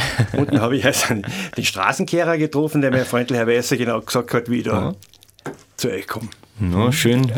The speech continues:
Speaker 1: dass auch die anderen Anwohner und Einwohner wissen,
Speaker 2: Ja.
Speaker 1: wo wir sind.
Speaker 2: <laughs> Genau.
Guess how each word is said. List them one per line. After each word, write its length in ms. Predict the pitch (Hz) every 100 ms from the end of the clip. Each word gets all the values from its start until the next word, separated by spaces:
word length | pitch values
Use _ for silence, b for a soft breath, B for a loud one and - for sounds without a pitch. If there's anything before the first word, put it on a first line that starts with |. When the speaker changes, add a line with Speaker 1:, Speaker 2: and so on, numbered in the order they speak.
| -
Speaker 1:
dass 220 | 117 107
auch 220 | 120 117 -
die 240 | - 117
anderen 320 | 117 127 113 - B B
Anwohner 600 | 113 107 104 110 107 101
und 140 | 101
Einwohner 520 | - 110 101 107 101
wissen, 360 | 110 107 110 101 -
Speaker 2:
Ja. 240 | 113 147 135 101
Speaker 1:
wo 80 | 104
wir 120 | 196
sind. 280 | - 98 95 113 - 175 185
Speaker 2:
<laughs> 300 | 165 135 -
Genau. 400 | 123 113 107